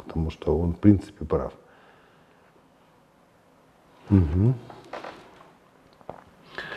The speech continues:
Уже около пяти лет так, да? Ему четырнадцать, девять лет. Там надо смотреть что-то,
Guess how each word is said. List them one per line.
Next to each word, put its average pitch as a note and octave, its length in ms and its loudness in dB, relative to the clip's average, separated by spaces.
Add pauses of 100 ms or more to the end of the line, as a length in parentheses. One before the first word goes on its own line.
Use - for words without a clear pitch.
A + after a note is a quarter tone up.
(220)
Уже G#2+ 220 12
около C3 420 6
пяти A2 340 2
лет A#2 360 6
так, E2+ 340 2
да? C#3+ 260 4 (680)
Ему A#2 260 6
четырнадцать, F2+ 800 0
девять C3 440 4
лет. F2 280 2 (2500)
Там D#3+ 200 6
надо B2 220 4
смотреть B2 680 2 (640)
что-то, A2 600 2